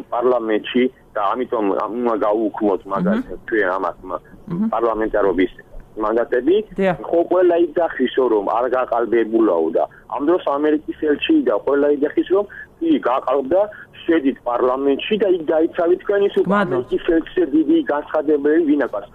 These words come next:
Speaker 1: რომელმაც
Speaker 2: კარგი,
Speaker 1: არტიკლი
Speaker 2: გავიგე,
Speaker 1: ოცი.
Speaker 2: გავიგე, მადლობა დიდი. გისმენთ. ერთი ხომ არა ემსახურება ეს რაღაც შეზღუდვას გამოსვლების?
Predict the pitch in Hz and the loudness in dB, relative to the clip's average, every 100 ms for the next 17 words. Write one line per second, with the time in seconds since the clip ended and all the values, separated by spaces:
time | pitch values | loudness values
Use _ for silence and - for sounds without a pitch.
0 | - - 160 170 170 175 220 151 147 165 | -20 -6 0 2 4 2 0 -2 -6 -4
1 | 190 196 165 151 165 - 160 185 202 202 | -2 0 -2 -2 -4 0 2 2 2 0
2 | 185 208 180 170 151 151 131 - - - | 2 0 0 -2 -2 -6 -8 -12 -20 -20
3 | - - - - - 156 - - - - | -20 -20 -4 -2 -2 -4 -12 -16 -20 -20
4 | - - 143 - - - - - 190 196 | -20 -16 -16 -16 -20 -20 -16 -4 -4 -2
5 | 226 214 202 185 185 180 170 165 165 185 | 0 2 2 0 0 0 0 0 -2 -6
6 | 170 151 143 143 156 139 - 156 139 143 | -4 -2 -2 -2 -4 -4 -2 -4 -2 -2
7 | 151 156 147 143 - 143 - 110 | -4 -2 -4 -4 -6 -6 -6 -12